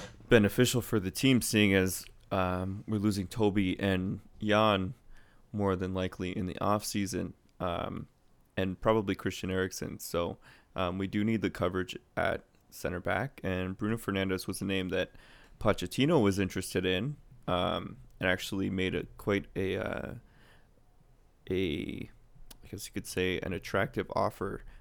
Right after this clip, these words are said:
to Sporting, um, to try to bring him over, um, but obviously that didn't go through. Uh, I do think that Mourinho might be able to, to get those transfers done, but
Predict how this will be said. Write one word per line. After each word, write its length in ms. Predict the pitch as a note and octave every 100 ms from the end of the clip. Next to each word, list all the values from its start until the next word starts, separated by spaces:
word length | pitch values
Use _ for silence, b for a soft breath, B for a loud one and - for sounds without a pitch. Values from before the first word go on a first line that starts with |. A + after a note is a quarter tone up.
| b -
to 120 | -
Sporting, 600 | G#2+ - G#2 F#2+ F#2 F2+ - b b b -
um, 300 | G2 F2 F#2+
to 120 | -
try 220 | - G2
to 80 | F2+
bring 240 | F2+ F#2
him 260 | G#2 B2 C#3
over, 480 | - F#2+ F#2 G2 A2+ b b b -
um, 640 | - F2+ F2+ F2+ F#2 F2+ - - - -
but 100 | F2
obviously 320 | F2+ F#2 F2
that 160 | E2+ -
didn't 200 | G2+ -
go 160 | F2+
through. 420 | - - A2+ G2+ - b b b -
Uh, 60 | -
I 280 | F#2 F2 G2+ -
do 180 | A#2 C3
think 320 | C#3+ C3+ B2
that 280 | G#2 F#2 - - - - - - -
Mourinho 440 | A2 G2 A2+ A#2 G2+
might 380 | F#2+ G2 A#2+
be 160 | - A#2
able 180 | A#2+ A#2+
to, 640 | - - A#2 A#2 A#2 A#2
to 180 | - G#2+
get 200 | G#2+ A2+
those 200 | G#2+ G#2
transfers 560 | - F#2+ G#2 - A2+
done, 300 | - G#2+ B2+
but 260 | D#3 F#2+